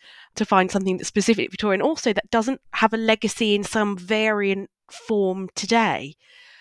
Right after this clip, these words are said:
How about Christmas cards? We've just talked about Christmas cards, that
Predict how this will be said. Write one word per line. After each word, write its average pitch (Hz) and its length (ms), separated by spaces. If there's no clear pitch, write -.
How - 100
about 311 180
Christmas - 440
cards? 151 240
We've 196 100
just - 180
talked - 200
about - 180
Christmas - 340
cards, 196 420
that - 120